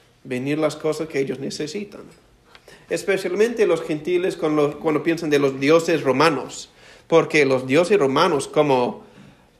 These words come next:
como dioses que no son dioses, para leer de esos, es, ellos son tan caprichosos, listos para hacer lo que los dioses quieren, no prestando atención a los humanos. Ellos están haciendo lo que quieren en el mundo,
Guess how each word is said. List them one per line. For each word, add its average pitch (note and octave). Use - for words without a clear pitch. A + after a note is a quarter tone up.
como C3+
dioses D3+
que C#3+
no E3
son E3
dioses, C#3+
para C#3+
leer C#3
de D3+
esos, D3+
es, D#3
ellos F3+
son C#3+
tan G3
caprichosos, F3+
listos G3+
para D#3
hacer D#3+
lo D#3+
que D#3
los C#3+
dioses F3
quieren, C3
no D#3+
prestando F#3
atención D3+
a C3+
los B2+
humanos. A2+
Ellos C#3
están C#3
haciendo C#3+
lo C3+
que C3+
quieren C#3
en B2+
el B2
mundo, C3